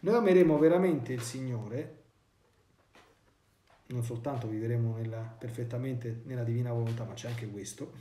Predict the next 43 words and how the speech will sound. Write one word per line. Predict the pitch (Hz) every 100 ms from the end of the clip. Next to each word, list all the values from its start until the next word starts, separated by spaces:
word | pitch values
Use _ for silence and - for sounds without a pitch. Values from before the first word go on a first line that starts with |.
| -
<laughs> | 117 180 - - - _ _ _ -
quando | 208 156 123 120
davanti | 139 175 214 202 -
a | 151
Lui, | 131 120 98 95 -
nel | - 123
segreto | - 143 180 147
del | 123
nostro | 120 117 151 143
cuore, | 180 160 135 117 - _ -
gli | 135
sapremo | 135 143 135 120
dire: | 104 - - - - - - - -
"Sì, | - - 208 160 117
sì, | - - - - - -
da | 135
parte | 175 180 185
mia | 147 113 113 113
c'è | - 139
il | 131
sì." | 123 - 120 - _ _ _ _ _ _ _ _ _ _ _ _ _ _ _ _ _ _ _ _ _ _ _ _ _ _ _
Pensando | - 123 190 185
anche | 165
alle | 156
cose | 160 143
che | 139
ci | 127
abbiamo | 135 143 127
più | 143
paura, | 127 131 123 113 113
no? | 117
Dice, | 113
"Ma | 131 135
io | 147 151
non, | 135
nella | 143 147 151 156
vita | 170 175
vorrei | 135 131 143 151
vivere | 156 165 165 170
tutto | 208 - 160
meno | 185 208 196
che | 160 -
questo." | 135 110 - - -